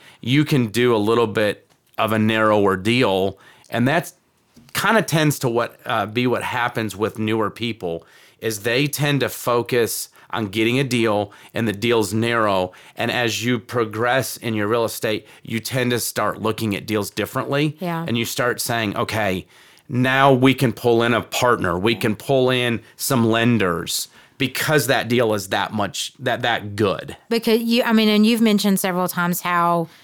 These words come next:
Speaker 2: you can change over the years. When, when we first started, the bank, the first couple of deals, gave us the money for the house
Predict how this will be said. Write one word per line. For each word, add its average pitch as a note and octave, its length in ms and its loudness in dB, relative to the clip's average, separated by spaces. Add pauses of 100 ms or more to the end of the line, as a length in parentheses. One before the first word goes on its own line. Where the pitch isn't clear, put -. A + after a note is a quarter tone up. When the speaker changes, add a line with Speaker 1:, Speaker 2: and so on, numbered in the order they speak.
(160)
Speaker 2:
you G3+ 160 2
can G#3 180 0
change G3+ 340 0
over F3+ 200 0
the F3 80 -2
years. F3+ 180 0
When, F#3 220 0 (120)
when G3 220 -2
we F#3+ 160 0
first C#4 300 -2
started, F3+ 640 2 (500)
the F#3+ 160 0
bank, G3+ 600 0
the G#3 160 -2
first G3+ 320 -2
couple A3+ 240 -2
of G#3+ 80 2
deals, A#3 360 2
gave F#3+ 220 0
us F#3+ 160 0
the G3 100 -2
money F#3 280 2
for F3+ 120 -2
the E3 60 -2
house A3 420 0